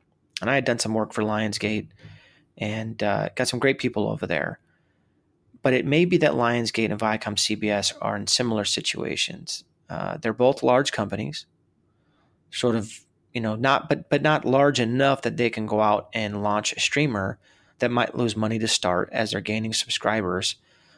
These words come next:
with more growth on the back end. And I'm particularly looking at, like, an Apple, Apple Plus or an N B C Universal or what have you, where you have some of that freedom to lose money on the front end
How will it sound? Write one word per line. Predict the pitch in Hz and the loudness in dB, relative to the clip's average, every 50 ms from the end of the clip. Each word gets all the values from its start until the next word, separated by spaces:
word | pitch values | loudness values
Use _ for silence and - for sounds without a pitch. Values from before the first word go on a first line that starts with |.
| _ - | _ -10
with | - 117 101 | -8 -4 -2
more | 135 127 113 | 0 0 0
growth | 90 110 113 113 113 110 | 2 2 2 2 0 0
on | - 107 104 | -2 -4 -4
the | 98 | -2
back | 101 104 113 - - - - - | -2 0 0 0 -2 -4 -8 -12
end. | 67 - - - _ _ _ _ _ _ _ _ _ - | -12 -14 -16 -20 _ _ _ _ _ _ _ _ _ -6
And | - 92 | -2 -2
I'm | 98 98 | -2 -2
particularly | - - - 123 - - 117 104 104 | -4 -4 -4 -2 0 0 -2 0 0
looking | 113 110 - 104 107 107 | -2 -4 -4 -4 -2 -2
at, | 101 - - | -2 -2 -2
like, | 107 101 98 | -4 -4 -4
an | 95 - | -4 -2
Apple, | - 104 107 - - 90 | -2 -2 -2 0 0 0
Apple | 87 98 - - 87 | 0 0 -2 -4 -6
Plus | 85 - - - 143 131 123 113 110 - - - | -8 -6 -4 -2 0 2 2 2 2 0 0 -2
or | - 92 92 - _ _ _ _ _ _ _ _ _ _ _ _ - | -2 -4 -6 -8 _ _ _ _ _ _ _ _ _ _ _ _ -8
an | - 120 120 | -6 -4 -2
N | 113 | -2
B | 110 113 | -2 0
C | - - 110 | 0 0 0
Universal | 104 107 107 104 107 104 110 110 110 - - 117 110 110 | 0 -2 -2 -2 -2 0 0 0 0 0 0 0 0 0
or | 107 104 | 0 0
what | 104 107 101 - | 0 0 -2 -2
have | - - 113 117 120 113 | -2 0 2 2 2 0
you, | 113 107 98 85 - - - _ _ _ _ _ _ _ | 0 -2 -4 -4 -4 -6 -10 _ _ _ _ _ _ _
where | - - 113 | -6 -4 -4
you | 117 120 110 | -2 -2 -2
have | - - 120 123 123 123 - | -2 -2 0 0 0 -2 -2
some | - 120 | -4 -2
of | 117 | -2
that | 110 107 - - | -2 -2 -4 -4
freedom | - - - 123 123 123 120 113 | -10 -4 -2 -2 0 0 -2 -2
to | 110 | -4
lose | 107 110 113 117 113 113 - | -4 -4 -4 -4 -4 -6 -6
money | 110 107 117 117 117 117 113 113 | -6 -4 -4 -2 -2 -2 -2 -4
on | 113 110 | -4 -4
the | 110 110 | -6 -8
front | - _ - - 131 135 127 | -10 _ -2 0 0 2 2
end | 120 110 110 107 107 - | 2 0 0 -2 -4 -10